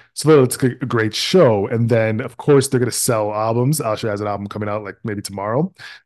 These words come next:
Um, and also is doing a tour 'cause all those things will increase those things on the back end for him. So the ma-, the math makes sense after, even if he doesn't get paid for the actual, you know, fif-, thirteen minute,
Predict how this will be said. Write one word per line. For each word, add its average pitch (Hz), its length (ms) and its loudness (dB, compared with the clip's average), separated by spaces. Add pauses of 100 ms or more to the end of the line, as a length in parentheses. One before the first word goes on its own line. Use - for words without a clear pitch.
Um, 110 360 -2
and 131 100 -6
also 107 320 -4
is 104 120 -4
doing 104 180 -6
a - 20 -10
tour 120 460 2
'cause 117 160 -6
all 131 180 2
those 127 160 2
things 117 220 -4
will 113 80 -4
increase 110 420 -6 (500)
those 131 320 4
things 120 160 0
on 107 80 -4
the 107 60 -8
back 120 360 -2
end 104 180 -4
for 101 180 -6
him. 101 60 -6
So 107 100 -8
the 101 80 -6
ma-, 110 160 -4
the 123 140 -6
math 120 340 0
makes 107 220 -4
sense 107 420 0
after, 110 340 -6
even 107 200 -6
if - 80 -16
he 110 60 -8
doesn't 104 220 -4
get 101 160 -8
paid 104 240 -4
for - 100 -8
the 110 80 -6
actual, 101 580 -6 (360)
you 123 100 0
know, 101 200 0 (160)
fif-, 127 140 2
thirteen 110 380 0
minute, 101 260 -4